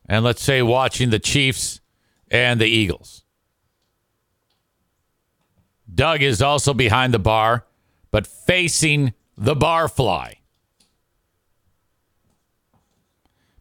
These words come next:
Behind the barfly is another T V with the same game.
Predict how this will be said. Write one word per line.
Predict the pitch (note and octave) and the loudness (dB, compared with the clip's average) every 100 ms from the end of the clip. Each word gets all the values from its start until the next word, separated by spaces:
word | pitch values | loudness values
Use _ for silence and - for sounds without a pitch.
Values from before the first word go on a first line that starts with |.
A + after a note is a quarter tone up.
| - | -2
Behind | D3+ G#2+ F3+ A#3 B3 | 0 0 0 0 0
the | G3 | 0
barfly | C#3 C#3+ C3+ - C#3 B2+ B2+ C#3 - _ _ - | 0 0 0 0 0 2 0 -2 -8 _ _ -2
is | E3+ F3+ | 0 0
another | F3 F#3 G#3+ G3 | 0 0 0 -2
T | - D#3 C3+ | -2 0 0
V | G2 G2 F#2 B2+ - _ | 0 0 0 -2 -4 _
with | - D3 | -6 -2
the | - | -2
same | - F3+ F#3+ F3+ D#3+ | -2 0 0 0 0
game. | G#2+ F#3+ F#3 G2+ | 0 0 0 -2